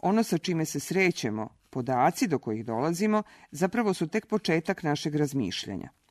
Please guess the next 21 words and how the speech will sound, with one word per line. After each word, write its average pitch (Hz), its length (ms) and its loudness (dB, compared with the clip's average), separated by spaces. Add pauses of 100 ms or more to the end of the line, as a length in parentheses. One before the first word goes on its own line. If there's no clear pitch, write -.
(300)
Ne 151 140 2
postoji 202 460 0
podatak 151 640 2
sam 147 360 0
po 123 140 -8
sebi 131 460 -4 (580)
koji, 160 400 4 (200)
e, 151 400 6 (220)
je 151 420 4 (580)
zapravo 139 720 4
otkriće. - 760 -4 (280)
Otkriće 156 560 0
nastaje 127 720 0 (600)
upravo 156 420 0
tako 135 540 2 (500)
što - 380 0
ga 139 260 6 (360)
naučnik 127 1000 -2
ili 104 180 -6
istraživač 123 880 -2 (560)
proglasi 143 640 2